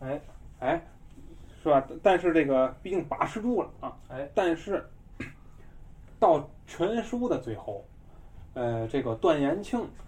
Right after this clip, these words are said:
Speaker 2: 跟这个慕容复绑架了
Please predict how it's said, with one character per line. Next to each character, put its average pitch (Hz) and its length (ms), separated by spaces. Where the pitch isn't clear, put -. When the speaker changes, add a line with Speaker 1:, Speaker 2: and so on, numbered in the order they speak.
Speaker 2:
跟 165 320
这 160 140
个 110 440
慕 151 180
容 180 180
复 185 200
绑 - 300
架 170 280
了 98 200